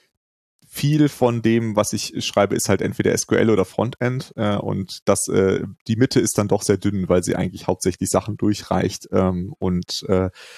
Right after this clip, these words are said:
da ist für mich immer noch, und da, da bleibe ich auch bei da, dem, was ich, äh, gesagt habe in der Rails-Folge, also ich würde, ich nehme nichts zurück von dem, was ich in der Rails-Folge gesagt habe,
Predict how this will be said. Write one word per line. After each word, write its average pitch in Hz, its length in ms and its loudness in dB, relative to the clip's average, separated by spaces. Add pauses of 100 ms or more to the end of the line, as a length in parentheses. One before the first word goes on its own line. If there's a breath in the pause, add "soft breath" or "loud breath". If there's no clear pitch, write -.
(180 loud breath)
da 113 440 4
ist - 480 -2
für 139 120 2
mich 135 240 0
immer 143 180 2
noch, 147 240 0
und 113 140 -2
da, 113 80 4
da - 160 0
bleibe 104 220 2
ich - 100 -4
auch 117 60 0
bei 113 120 2
da, 113 160 4
dem, 117 240 -2
was 113 140 0
ich, - 200 -6
äh, 104 180 0
gesagt 104 320 0
habe 139 100 0
in 113 40 0
der 101 100 0
Rails-Folge, 123 440 2
also 92 160 -2
ich 87 200 -8
würde, 98 320 -2
ich 113 460 -2
nehme 123 260 0
nichts - 240 -4
zurück 127 280 0
von 107 160 -2
dem, 110 120 0
was 104 100 0
ich - 60 -10
in 104 60 0
der 95 80 2
Rails-Folge 104 360 2
gesagt - 340 -2
habe, 131 180 -2